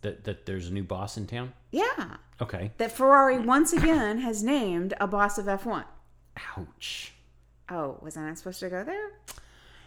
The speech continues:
Speaker 2: We just
Speaker 1: Um,
Speaker 2: ended our Ferrari contract, didn't we?
Speaker 1: Yeah, we did.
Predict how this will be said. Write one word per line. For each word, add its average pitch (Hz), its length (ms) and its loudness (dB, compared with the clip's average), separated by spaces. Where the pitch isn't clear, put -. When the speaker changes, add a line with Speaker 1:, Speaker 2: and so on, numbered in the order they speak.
Speaker 2:
We 220 160 4
just 151 200 8
Speaker 1:
Um, 160 60 4
Speaker 2:
ended 175 200 2
our 160 100 4
Ferrari 143 400 4
contract, 120 520 -4
didn't 117 280 -6
we? 104 160 -12
Speaker 1:
Yeah, 92 200 -6
we 78 180 -8
did. - 200 -14